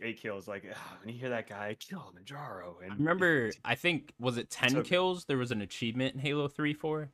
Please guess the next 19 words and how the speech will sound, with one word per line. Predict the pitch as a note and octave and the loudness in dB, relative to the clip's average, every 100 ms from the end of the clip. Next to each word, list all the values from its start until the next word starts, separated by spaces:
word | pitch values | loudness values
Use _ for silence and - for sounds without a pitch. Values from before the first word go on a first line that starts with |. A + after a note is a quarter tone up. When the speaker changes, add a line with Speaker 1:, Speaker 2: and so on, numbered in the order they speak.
| - | -6
Speaker 2:
and | G#2+ | -4
it | |
was | F#2+ | -2
ten | - A#2 | 2 2
qui-, | G2+ B2 A2+ _ - | 2 2 2 _ -2
kills, | - C3 A#2+ A2 | 4 6 4 2
like, | G#2 - | -2 -2
super | - B2 G#2 | -6 -4 -2
quick | - A2+ | 0 0
in | A2 | 0
a | G2+ | 0
row | G2 G2+ | 2 2
like | A2+ A#2 | 2 0
that, | A#2+ A#2+ | -2 -2
and | - | -4
he | A2 | -4
would | A2+ A2 | -6 -4
say | A#2 | -4
something. | - A#2 B2 A#2+ | -2 -4 -4 -6